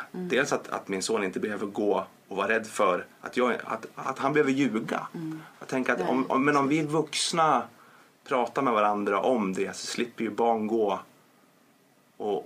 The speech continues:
Speaker 2: och, och, och, och känna oro för att de behöver ljuga för sina föräldrar eller att de inte vet. Och att skapa den tryggheten, det är väl också till hjälp,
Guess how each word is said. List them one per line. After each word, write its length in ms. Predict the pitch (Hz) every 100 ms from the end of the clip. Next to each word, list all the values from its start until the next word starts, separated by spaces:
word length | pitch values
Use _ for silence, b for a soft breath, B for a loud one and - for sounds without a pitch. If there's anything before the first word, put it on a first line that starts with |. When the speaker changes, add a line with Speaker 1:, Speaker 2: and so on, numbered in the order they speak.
| 95
Speaker 2:
och, 160 | 85 - -
och, 200 | - -
och, 160 | - 92 -
och 160 | - 107
känna 360 | 123 110 101
oro 480 | 107 101 98 120 120
för 160 | - 95
att 120 | 92
de 260 | 95 87 87 - - - _ _ _ _ _ -
behöver 200 | 95 101
ljuga 440 | 110 98 98 110
för 160 | - 98
sina 220 | 98 92
föräldrar 500 | 98 98 92 90 90
eller 120 | 87
att 100 | 90
de 120 | 95 95
inte 160 | 90
vet. 440 | 92 104 104 95 - - - b b b
Och 80 | -
att 120 | 117
skapa 440 | - - 120 117 117
den 220 | 165 185
tryggheten, 600 | 147 117 98 90 92 98
det 60 | 104
är 40 |
väl 120 | 139
också 200 | 139 -
till 200 | 135 123
hjälp, 340 | 139 156 98